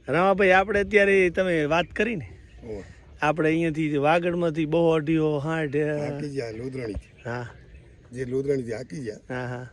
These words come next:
Speaker 2: ઈ હાંઢીઓ લોધરાણી ગામથી આથમણી.
Speaker 1: હમ, હમ.
Speaker 2: અને શીરાથી ઉપર, દકણાથી.
Speaker 1: બરાબર.
Speaker 2: કુડાથણાથી, અત્રાથી.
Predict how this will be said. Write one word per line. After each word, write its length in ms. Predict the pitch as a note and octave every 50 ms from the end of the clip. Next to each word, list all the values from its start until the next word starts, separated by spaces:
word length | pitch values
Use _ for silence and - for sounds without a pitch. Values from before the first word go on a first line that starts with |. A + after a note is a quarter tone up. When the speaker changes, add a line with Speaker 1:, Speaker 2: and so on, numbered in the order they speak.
| - - -
Speaker 2:
ઈ 320 | - C#3 C#3+ C#3+ D3 C#3+
હાંઢીઓ 480 | B2+ B2 C3+ B2+ A#2+ B2+ C3+ C3+ C3+ C3+
લોધરાણી 400 | A#2 A#2 B2 C3 C#3+ C#3+ C#3 C3+
ગામથી 360 | B2 C3+ C3 B2+ A2+ A#2+ A#2+
આથમણી. 480 | A#2 A2+ A#2+ - - C3 A2 F#2+ E2+ - - -
Speaker 1:
હમ, 200 | - C#3 D3+ C#3+
હમ. 160 | B2+ C3 C3+ B2+ - - - - - - - - -
Speaker 2:
અને 120 | B2 A2
શીરાથી 480 | - - - D3+ D3+ D#3 C#3+ A#2 A#2+ C#3+
ઉપર, 300 | D3 D#3 C#3+ - D3 G2+ - - - - -
દકણાથી. 460 | D#3 - - F#3 E3+ - A2+ G2 - - - - - - -
Speaker 1:
બરાબર. 320 | D#3 C#3 C#3+ C3 A2+ G#2+
Speaker 2:
કુડાથણાથી, 680 | - D3+ D#3 D#3+ D3+ - D3 C#3+ C3 B2+ A2+ C3+ C#3+ D3+ G3+
અત્રાથી. 460 | - - - - D3+ A#2+ A2 - -